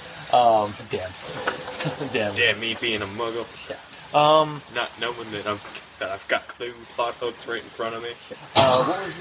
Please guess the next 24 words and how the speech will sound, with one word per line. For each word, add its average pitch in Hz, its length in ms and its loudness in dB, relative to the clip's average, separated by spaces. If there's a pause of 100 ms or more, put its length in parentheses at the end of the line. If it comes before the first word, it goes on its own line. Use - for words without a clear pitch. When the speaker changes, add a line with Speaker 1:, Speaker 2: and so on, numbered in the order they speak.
Speaker 1:
the, 160 140 2
um, 113 500 0 (600)
well, 208 180 8
we 220 120 -2
found 247 280 2 (140)
the, 180 180 -2 (100)
inside 214 300 2
the 190 80 -2
jar, 156 240 6
we 143 60 -2
found, 196 300 0 (160)
uh, 147 140 -4 (140)
well, 160 100 -4 (120)
okay, 147 140 -4
this, 170 180 -10
this 202 160 -8
is 185 80 -2
very 151 280 6
odd 127 280 6
because 131 260 -2
we 139 100 0
had 190 160 4
our 180 100 6
meter, 151 280 0